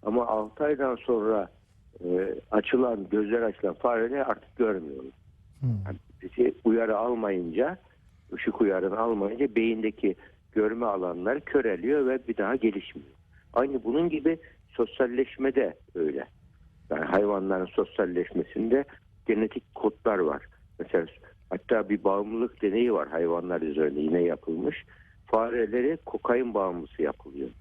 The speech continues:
Speaker 1: Fareleri kokain bağımlısı yapılıyor ve bir pedala basılıp suyu içiyor, ölünceye kadar içiyor ve ölüyor hayvan. Daha sonra o fare tam böyle kokain bağımlısı olmuşken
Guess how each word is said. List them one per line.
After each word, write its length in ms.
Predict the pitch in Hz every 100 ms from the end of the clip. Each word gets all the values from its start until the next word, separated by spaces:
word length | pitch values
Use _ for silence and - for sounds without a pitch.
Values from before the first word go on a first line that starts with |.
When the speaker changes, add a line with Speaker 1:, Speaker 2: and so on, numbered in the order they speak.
| - -
Speaker 1:
Fareleri 580 | - 76 73 78 80 143 - - - -
kokain 460 | - 104 - 123 117
bağımlısı 460 | 101 85 85 - 95
yapılıyor 560 | 82 - 98 120 160 - - - - -
ve 220 | 131 -
bir 80 | 131
pedala 540 | - 147 139 127 127
basılıp 340 | 139 127 170 - - - _ - - -
suyu 180 | 156
içiyor, 480 | 151 - - 113 143 175
ölünceye 440 | 151 160 139 117
kadar 160 | 110 117
içiyor 340 | 117 - 160
ve 80 | 165
ölüyor 280 | 147 135 104
hayvan. 280 | 80 71 60 - - - - - - - - -
Daha 200 | 117 139
sonra 420 | - 156 165 190 - - - -
o 100 | 160
fare 560 | - 147 123 131 175 -
tam 240 | 131 135
böyle 200 | 120 104
kokain 500 | 101 - - 120 120
bağımlısı 440 | 110 101 101 92 101
olmuşken 540 | 104 139 139 - 143